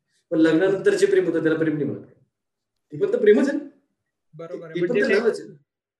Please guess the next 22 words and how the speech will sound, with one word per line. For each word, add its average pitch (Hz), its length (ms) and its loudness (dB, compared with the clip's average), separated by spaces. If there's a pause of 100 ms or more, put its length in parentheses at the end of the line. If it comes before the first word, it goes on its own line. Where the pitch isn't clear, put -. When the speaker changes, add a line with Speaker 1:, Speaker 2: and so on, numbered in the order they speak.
Speaker 2:
ते 190 140 -4
एवढे 190 280 -2
लग्नानंतर 185 640 -10
तीस 202 400 -20
वर्ष 208 180 -10
जर 220 240 -8
सोबत 196 440 -6
राहताय, 170 400 -8
चाळीस 170 360 -8
वर्ष 185 160 -10
सोबत 196 400 -8
आयुष्य 160 340 -6
घालवताय, 165 440 -8
तर 220 140 -6
without 175 680 -2
प्रेमाशिवाय 240 680 -2
तर 254 120 -6
ते 254 120 -12
पॉसिबल 220 520 -8
नाही 196 200 -8
आहे 156 160 -8
ना. 160 100 -10